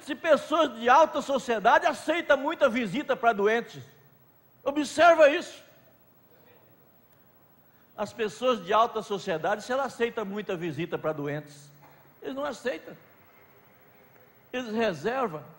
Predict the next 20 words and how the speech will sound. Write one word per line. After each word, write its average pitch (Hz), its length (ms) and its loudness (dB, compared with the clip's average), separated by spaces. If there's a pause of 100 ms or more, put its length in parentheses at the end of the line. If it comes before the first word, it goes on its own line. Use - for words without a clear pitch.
(800)
Porque 220 260 -8
cada 294 380 2
visita 214 500 -2
que - 100 -12
chega 208 260 0
lá, 208 120 4
dá, 262 220 -2
ela, 240 180 0
ela 226 280 -4
dá 226 120 -2
um 247 60 -2
negativo 247 680 -6
pro 170 120 -8
doente. 151 480 -6 (1900)
Hã? 277 260 -2 (3000)
Fala 214 260 6
boas 330 300 0
coisas. 311 680 -2 (800)
Dá 302 160 4 (280)
ânimo. 208 340 2